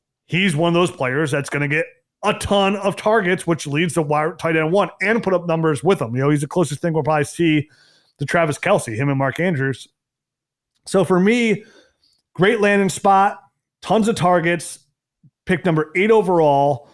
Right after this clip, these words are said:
If, if you took Drake London as your wide receiver one in this draft,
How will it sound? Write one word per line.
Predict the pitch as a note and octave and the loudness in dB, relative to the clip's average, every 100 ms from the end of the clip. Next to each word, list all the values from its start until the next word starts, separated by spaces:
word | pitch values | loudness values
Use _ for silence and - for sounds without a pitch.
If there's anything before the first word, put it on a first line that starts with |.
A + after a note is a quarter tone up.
| _ _ _ _ _ _ _ _ _ _ _ _ G#3 - | _ _ _ _ _ _ _ _ _ _ _ _ -20 -4
If, | F#3+ G3+ | -2 2
if | G#3+ F3 | 2 4
you | B3 | 6
took | C#4+ - B3 B3+ - | 4 2 2 2 -2
Drake | F3+ F#3+ D#3 | 0 0 0
London | D3+ D#3+ C3+ | 0 0 0
as | B2+ B2 | 0 -2
your | D3 | -2
wide | C3 D3 | 0 0
receiver | C#3+ - C#3+ C3 | 0 -2 -2 -2
one | A2+ C3 C3+ | -2 -2 0
in | B2 | 0
this | B2+ - | -2 -4
draft, | B2+ C#3+ | -2 -2